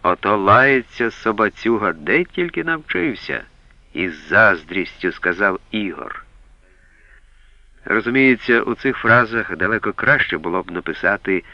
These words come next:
«Стояла нерішуче в коридорі». «Заздрісно, заздро»,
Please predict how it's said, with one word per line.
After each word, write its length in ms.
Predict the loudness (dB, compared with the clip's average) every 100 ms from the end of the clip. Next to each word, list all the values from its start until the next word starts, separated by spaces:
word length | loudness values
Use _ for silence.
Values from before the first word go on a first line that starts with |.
| -20 -20 -20
«Стояла 600 | -20 -6 -2 0 0 -2
нерішуче 840 | -4 -4 -2 -2 0 -2 -2 -4
в 100 | -6
коридорі». 640 | -8 -8 -8 -8 -10 -12 -18 _ _ _ _ _ _
«Заздрісно, 1160 | -12 -4 2 4 2 -2 -6 -6 -6 -10 -10 -10
заздро», 760 | -4 -2 0 -2 -6 -4 -4